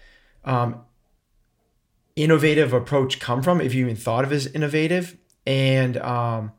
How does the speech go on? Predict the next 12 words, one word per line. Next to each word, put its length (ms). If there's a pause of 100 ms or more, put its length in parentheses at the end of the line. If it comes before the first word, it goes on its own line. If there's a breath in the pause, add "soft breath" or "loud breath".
(160)
I 80
guess, 380 (600 soft breath)
how 560
has 420
it, 360
um, 540
worked 300
and 140
shaped 380
Noble? 560
And 140
then 320